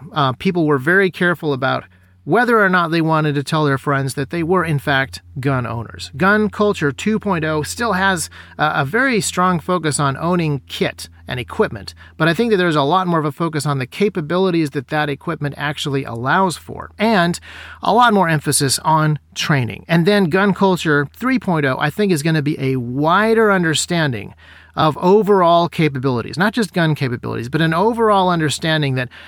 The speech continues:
guns are tools that allow you to do certain things. And of all the objectives that we have, guns are tools and other things are also tools that all work together. And I think that deeper and wider principles are gonna be a part of gun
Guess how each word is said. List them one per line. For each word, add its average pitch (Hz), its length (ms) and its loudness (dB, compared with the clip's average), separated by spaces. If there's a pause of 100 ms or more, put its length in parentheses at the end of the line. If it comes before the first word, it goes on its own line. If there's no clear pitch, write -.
(200)
guns 185 240 4
are 208 100 2
tools 160 360 2
that 147 100 -2
allow 131 220 -2
you 160 120 -2
to 165 60 -8
do 156 160 0
certain 139 360 -4
things. 113 380 -6
And 147 180 -4
of 208 340 0
all 214 320 2
the 254 120 0
objectives 190 520 -2
that 143 140 -2
we 135 100 0
have, 123 320 0 (380)
guns 190 240 4
are 190 80 2
tools 170 420 0
and 117 120 -6
other 160 240 0
things 160 280 -2
are 139 80 -2
also 147 360 0
tools 139 420 0
that 117 100 -6
all 170 520 2
work 143 360 -2
together. 120 440 -4
And 143 180 -2
I 151 80 -2
think 214 240 -6
that 151 160 -6 (360)
deeper 202 540 2 (260)
and 139 280 0
wider 180 340 2
principles 147 600 -2
are 131 60 -2
gonna 151 180 0
be 139 120 0
a 131 60 0
part 202 380 0
of 120 140 -4
gun 147 360 -2